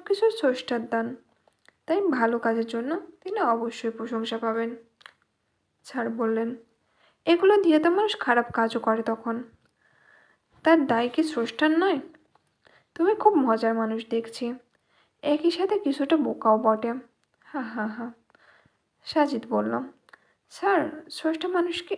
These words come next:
একটি স্বাধীন ইচ্ছা শক্তি দিয়েছেন। এটা দিয়ে সে নিজের, নিজেই নিজের কাজ ঠিক করে নেয়, সে কি ভালো করবে নাকি মন্দ করবে।"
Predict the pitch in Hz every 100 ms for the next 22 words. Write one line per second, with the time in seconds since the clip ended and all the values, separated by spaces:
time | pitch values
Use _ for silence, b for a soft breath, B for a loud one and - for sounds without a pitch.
0 | - 233 - 277 269 240 311 - 277 -
1 | 240 226 - 240 247 233 233 240 262 -
2 | - 277 311 330 339 330 403 403 262 247
3 | 247 269 247 254 247 320 370 247 247 254
4 | - 254 302 - 233 - 220 220 226 233
5 | 269 _ b b b b - 269 262 262
6 | 247 233 226 226 226 220 403 262 233 226
7 | 233 220 220 202 220 214 214